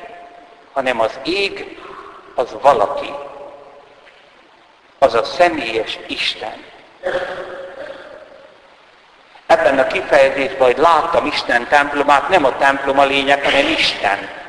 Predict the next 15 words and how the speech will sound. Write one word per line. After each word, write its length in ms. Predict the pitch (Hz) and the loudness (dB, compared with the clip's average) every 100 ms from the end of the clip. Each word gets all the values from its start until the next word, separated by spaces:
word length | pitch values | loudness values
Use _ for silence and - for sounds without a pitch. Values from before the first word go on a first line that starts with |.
| - - - - - - - - | -16 -16 -14 -16 -18 -18 -14 2
Ő 160 | 156 | 4
a 120 | 151 151 | 4 4
központ. 920 | 190 - - 190 - - - - - - - - - - - - - - | 2 2 -2 -2 -2 -4 -10 -12 -14 -16 -18 -20 -20 -20 -20 -20 -20 -2
Az 180 | 147 - | -2 2
ő 100 | 147 | 4
jelenléte 840 | 170 202 151 139 139 139 - 135 | 6 6 6 4 4 0 4 2
maga 500 | 139 202 185 135 120 | 4 4 4 6 6
az 180 | 120 117 | 4 2
ég. 460 | 160 143 107 - - - - - - - - - _ _ _ _ _ | 0 -2 -4 -10 -14 -16 -18 -20 -20 -20 -20 -20 _ _ _ _ _
Az 200 | - - | 2 2
ő 80 | 151 | 2
jelenléte 760 | 139 190 180 143 139 139 - 127 | 4 4 4 4 4 0 2 0
maga 480 | 143 180 - 139 160 | 4 2 4 4 4
a 160 | 147 | 2
templom. 680 | 165 143 117 - 110 101 98 | 2 0 0 -2 -2 -2 -8